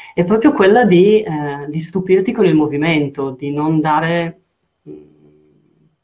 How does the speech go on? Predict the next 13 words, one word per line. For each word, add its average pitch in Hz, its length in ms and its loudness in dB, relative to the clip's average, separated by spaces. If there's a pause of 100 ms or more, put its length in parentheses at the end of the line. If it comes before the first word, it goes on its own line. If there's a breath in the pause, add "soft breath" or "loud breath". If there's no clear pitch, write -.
non 185 180 4
sovrapporre 180 800 -2
quello 175 180 -4
che 170 100 -8
succede 175 380 -6
nel 156 140 -4
mondo 160 240 -2
del 151 220 -6
reale, 143 600 -8 (320)
con 123 260 -18
te 151 260 -10
che 139 140 -12
agisci, 135 540 -6